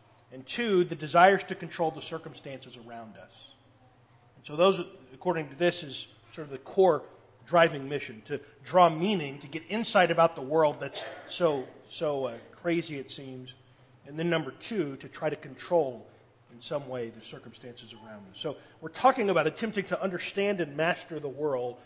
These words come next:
through these spiritual techniques. So, for example, attempting to use magic, uh, thinking that there's some sort of process we can, we can use, some magic words we can say, some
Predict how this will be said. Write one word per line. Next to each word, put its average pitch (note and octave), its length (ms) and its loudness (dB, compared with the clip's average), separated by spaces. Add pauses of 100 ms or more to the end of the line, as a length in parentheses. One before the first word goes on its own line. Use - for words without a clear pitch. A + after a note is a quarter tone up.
(200)
through D3+ 240 -10 (240)
these D3 160 -10
spiritual E3 720 -4
techniques. - 840 -12 (920)
So, E3 140 -4
for F#3+ 180 2
example, D#3+ 500 0 (1040)
attempting A3+ 380 -2
to F#3+ 100 -4
use G3 260 -2
magic, D3 560 -8 (640)
uh, - 40 -20 (100)
thinking G3 380 0
that F#3 200 6
there's E3+ 280 2
some F#3 240 2
sort F3+ 180 0
of - 160 0 (300)
process F#3 720 6 (180)
we D#3 100 0
can, C3 320 -12
we E3 120 0
can C3+ 280 -10
use, C#3+ 260 -8
some E3+ 220 0
magic E3+ 400 2
words D#3 260 2
we D3+ 120 -6
can C3 160 -14
say, D3 240 0
some D#3+ 260 -2